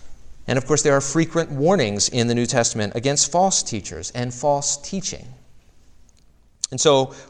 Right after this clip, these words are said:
whereas, uh, what is translated as preaching or evangelizing in Acts is, is done by all, all kinds of people as they go about their day,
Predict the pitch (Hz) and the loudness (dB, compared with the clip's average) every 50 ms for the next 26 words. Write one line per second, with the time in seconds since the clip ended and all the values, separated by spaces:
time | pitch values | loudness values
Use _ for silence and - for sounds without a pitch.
0 | - - 135 143 143 151 143 139 139 139 135 127 - - - - 131 123 123 123 | -2 2 4 6 8 8 10 8 8 8 6 2 -2 -2 2 4 6 6 6 6
1 | 131 139 143 139 131 - - 165 160 170 156 156 147 123 123 113 120 110 - - | 6 4 4 4 4 2 0 0 2 2 4 4 4 4 4 2 2 0 0 -2
2 | - 170 175 170 - - 120 127 139 120 110 104 101 123 131 143 160 151 139 135 | -2 -4 -4 -2 -4 -6 -6 -4 -4 -2 -2 -2 0 0 0 0 0 0 0 2
3 | 113 104 104 107 104 117 120 131 147 147 - 120 107 107 - 107 101 107 135 - | 4 4 4 4 2 2 0 -2 -2 -4 -4 -2 -2 -2 -2 -2 0 0 0 0
4 | - 120 107 - - 131 120 110 117 143 143 147 139 120 110 104 107 143 208 165 | 0 -2 -2 -2 -2 -2 -2 2 2 2 2 4 2 2 4 6 6 6 8 8
5 | 113 110 143 190 - - 120 127 156 160 - 131 139 156 156 135 123 107 123 117 | 6 6 4 2 0 2 4 4 4 4 2 0 0 0 0 -2 -4 -4 -6 -6
6 | 107 113 139 160 139 107 104 - 117 113 113 117 110 117 123 120 120 120 123 - | -4 0 0 2 2 0 0 -2 -2 0 2 4 4 6 6 6 4 4 4 2
7 | 131 120 113 107 110 98 101 113 131 147 | 2 0 0 0 0 0 0 0 -2 -4